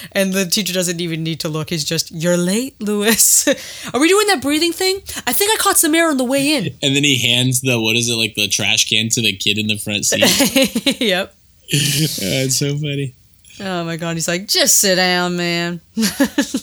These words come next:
Speaker 1: I really like this teacher.
Speaker 2: Me too. I wish, I wish we saw him again. He's a very Even Stevens character, I think, too.
Speaker 1: Yeah, he's
Speaker 2: Yeah.
Speaker 1: really cool.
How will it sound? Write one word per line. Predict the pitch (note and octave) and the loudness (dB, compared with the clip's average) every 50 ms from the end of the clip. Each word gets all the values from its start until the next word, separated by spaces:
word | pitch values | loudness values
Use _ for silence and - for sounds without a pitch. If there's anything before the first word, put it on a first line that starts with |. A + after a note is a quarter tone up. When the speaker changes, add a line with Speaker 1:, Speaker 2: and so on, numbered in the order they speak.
| - - - - _ _ _ - - - - - - A#3 | -8 -12 -14 -14 _ _ _ -14 -12 -12 -12 -8 -2 -2
Speaker 1:
I | A#3 | 0
really | B3 C4+ C4+ B3+ A3+ | 2 4 4 4 4
like | G3 F#3 F3+ F3 - | 4 2 2 0 0
this | F3 E3 - - | -2 -2 -2 -2
teacher. | - E3+ D#3 - - D3+ C#3 C#3 | -2 -4 -6 -6 -6 -6 -2 0
Speaker 2:
Me | - C3+ C3+ | 0 2 2
too. | - A#2+ A2+ A2+ G#2 F#2 F2+ - | 2 2 2 2 2 2 2 2
I | G2+ G#2+ | 2 2
wish, | A#2 B2+ B2+ - | 4 4 4 4
I | C3+ G#2+ G#2+ G#2 | 4 4 2 2
wish | G#2+ A2+ - - | 2 2 2 0
we | B2+ | 0
saw | B2 - G2 F#2+ | 0 0 0 0
him | G2+ G2 | -2 -2
again. | F2 E2+ E2+ F2 F2 G2+ - - | -2 0 -2 -2 -4 -6 -12 -8
He's | - - A#2 A2+ A#2+ | -4 -2 0 2 0
a | G#2+ | 0
very | G2 G2+ G2+ B2 C#3 | 2 2 2 2 2
Even | A#2+ - A#2 A2+ A2 A2 A2 G#2+ | 2 2 0 0 0 0 0 0
Stevens | - - - G#2+ G#2 G2 G#2 G2+ G2 F#2+ F2+ - | 0 0 2 0 0 0 0 -2 -2 -2 -2 -2
character, | - - - F#2+ F2+ F2 - - F2 F2 | -2 0 -2 -2 -2 -4 -6 -6 -4 -4
I | F2 | -4
think, | F2 F2 E2 E2 E2 - | -4 -6 -10 -10 -10 -10
too. | - F2 E2 D#2+ F#2 - - _ - | -10 -10 -10 -10 -12 -16 -16 _ -6
Speaker 1:
Yeah, | G3 F#3 E3+ D3+ C#3+ C#3+ B2+ - _ - | -4 -2 -2 -2 -4 -6 -10 -14 _ -10
he's | G3 F#3 | -6 -4
Speaker 2:
Yeah. | F3 F#3+ | -4 -4
Speaker 1:
really | F#3+ F3+ | -4 -6
cool. | - - E3+ D3+ C#3+ C#3 | -6 -8 -8 -8 -8 -10